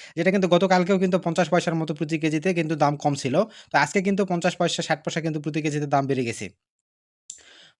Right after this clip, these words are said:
বগুড়া এবং এর আশেপাশে যে কোল্ড স্টোরেজগুলো খুলেছে, সেখানে কিন্তু বস্তা হিসেবে আলু বেচাকেনা চলে। আর প্রতি বস্তা আলু, আহ, ষাট থেকে পঁয়ষট্টি কেজি ওজন হয়ে থাকে।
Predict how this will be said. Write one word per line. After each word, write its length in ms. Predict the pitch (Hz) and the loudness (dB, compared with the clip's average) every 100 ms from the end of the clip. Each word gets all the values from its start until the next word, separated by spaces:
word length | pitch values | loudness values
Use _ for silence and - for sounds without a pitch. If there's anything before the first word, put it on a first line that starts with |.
| 131 | 0
বগুড়া 380 | 180 190 220 214 | 2 8 8 8
এবং 280 | 202 208 | 4 4
এর 60 | 208 | 4
আশেপাশে 400 | 170 185 196 190 | 2 2 -2 0
যে 120 | 180 | -2
কোল্ড 200 | 175 175 | 0 0
স্টোরেজগুলো 400 | 156 - 156 156 | -2 -4 -4 -4
খুলেছে, 280 | 147 156 185 | -2 -2 -2
সেখানে 260 | 190 190 190 | -2 -2 0
কিন্তু 220 | 190 190 | 0 0
বস্তা 340 | 147 180 - | 2 0 2
হিসেবে 300 | 185 175 165 | 0 2 2
আলু 180 | 139 143 | 2 0
বেচাকেনা 360 | 139 147 139 131 | -2 -4 -4 -4
চলে। 280 | 135 175 240 - - - | -2 -2 -2 -8 -8 0
আর 200 | 139 151 | 2 2
প্রতি 260 | 202 196 | 0 2
বস্তা 360 | 196 190 - 196 | 4 4 6 6
আলু, 280 | 175 190 185 - _ | 6 4 -2 -12 _
আহ, 420 | 151 156 156 156 | 2 4 6 4
ষাট 280 | 147 165 160 | 4 0 0
থেকে 140 | 185 175 | 2 2
পঁয়ষট্টি 340 | 170 180 185 | 2 0 -2
কেজি 180 | 170 160 | 0 0
ওজন 180 | 156 143 | 0 0
হয়ে 140 | 147 | 0
থাকে। 300 | 147 143 | 0 2